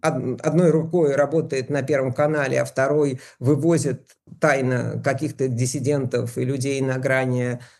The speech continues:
посадки, я первая буду ему аплодировать. Да, я считаю, наве-, опять же, что это, мы это все обсуждали. Помните, ещё тоже в, в вегетарианские времена был вот этот кейс Чулпан Хаматовой, можно ли быть доверенным пу-, лицом Путина, чтобы,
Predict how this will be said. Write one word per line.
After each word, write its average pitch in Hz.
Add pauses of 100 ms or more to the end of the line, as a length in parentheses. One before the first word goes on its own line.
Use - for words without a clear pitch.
(160)
посадки, 147 (160)
я 143
первая 220
буду 190
ему 165
аплодировать. - (260)
Да, 156
я 170
считаю, 190
наве-, 135
опять 143
же, 127
что 135 (500)
это, 165 (520)
мы 185
это 147
все 127
обсуждали. 202
Помните, 165
ещё 131
тоже 123
в, 123
в 120 (120)
вегетарианские 139
времена 139
был 135
вот 123
этот 120
кейс -
Чулпан 147
Хаматовой, 143
можно 135
ли 131
быть 131
доверенным 127
пу-, 156
лицом 127
Путина, 196
чтобы, 160